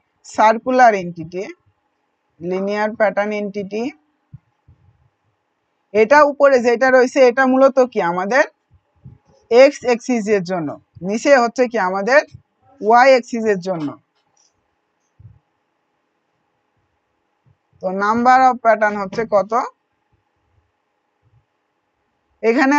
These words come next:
আমাদের কি ডিসটেন্স দিতে হবে। তো একটা ডিসটেন্স দিয়ে দিলাম। তারপরে হচ্ছে কয়টা চাই আমরা উপরে, উপরে আমরা যদি যেগুলো দেব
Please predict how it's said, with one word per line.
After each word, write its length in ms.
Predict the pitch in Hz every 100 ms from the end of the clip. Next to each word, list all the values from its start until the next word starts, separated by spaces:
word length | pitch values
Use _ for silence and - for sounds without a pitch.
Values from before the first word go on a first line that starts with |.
| 262
আমাদের 260 | 240 247 269 262
কি 60 | 190
ডিসটেন্স 320 | 226 - 269 247
দিতে 160 | 233 220
হবে। 220 | 185 190 220 226 214
তো 100 | 208 208 214 226 226 _ _ _ _ _ _ _ _ _ _ _ -
একটা 160 | 180 202 190
ডিসটেন্স 360 | 208 220 214 214
দিয়ে 120 | 202 185
দিলাম। 260 | 190 208 277 _ _ _ _ _
তারপরে 320 | 208 226 233 269
হচ্ছে 240 | 233 - 262 277 -
কয়টা 320 | 277 294 294 285
চাই 140 | 247 220
আমরা 140 | 202 214 196
উপরে, 240 | 202 226 269 _ _ _ 220
উপরে 260 | 240 254 262 254
আমরা 160 | 240 247 233
যদি 240 | 226 247 269 254 170
যেগুলো 340 | 214 233 226 254 214
দেব 140 | 240